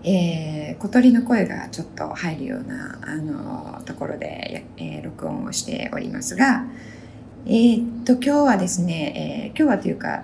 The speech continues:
なぜインドに来ているかというと、えー、意識の変容、意識の拡大というものを、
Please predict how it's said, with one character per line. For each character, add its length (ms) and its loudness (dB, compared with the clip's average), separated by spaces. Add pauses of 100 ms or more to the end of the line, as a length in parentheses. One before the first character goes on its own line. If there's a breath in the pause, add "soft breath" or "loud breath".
な 140 6
ぜ 180 4
イ 100 2
ン 80 4
ド 120 0
に 100 -4
来 100 -10
て 120 -8
い 80 -4
る 100 -8
か 160 -10
と 140 -10
い 140 -6
う 120 -12 (100)
と、 80 4 (680 loud breath)
え 920 -8 (800 loud breath)
ー、 40 2
意 40 10
識 320 8
の 560 -2 (920)
変 220 12
容、 480 8 (320)
意 80 -2
識 260 -4
の 140 -4
拡 260 -4
大 360 4 (180)
と 100 0
い 180 2
う 60 4
も 140 6
の 220 0
を、 440 4